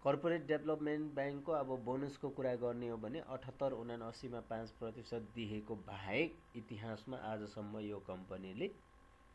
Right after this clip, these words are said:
bonus चाहिँ दिएको छैन। Right सेयर एकचोटि दिएको देख्न सकिन्छ, त्यो भनेको चाहिँ, अ, दुई हजार, अ, एक्काइस बाइसमा दिएको तपाईँले देख्न सक्नुहुन्छ,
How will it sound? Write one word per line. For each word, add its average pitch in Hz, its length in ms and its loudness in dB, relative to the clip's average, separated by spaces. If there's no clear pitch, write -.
bonus 107 500 -2
चाहिँ 98 160 -4
दिएको 92 340 -8
छैन। 104 400 -6
Right 117 280 2
सेयर 147 460 4
एकचोटि 131 460 0
दिएको 120 340 2
देख्न 117 320 2
सकिन्छ, 113 520 -2
त्यो 110 340 0
भनेको 107 400 2
चाहिँ, 117 300 4
अ, - 40 -2
दुई 107 240 0
हजार, 104 320 4
अ, 95 1120 -2
एक्काइस 120 400 2
बाइसमा 110 480 0
दिएको 101 380 -2
तपाईँले 101 400 0
देख्न 101 320 -4
सक्नुहुन्छ, 95 680 -6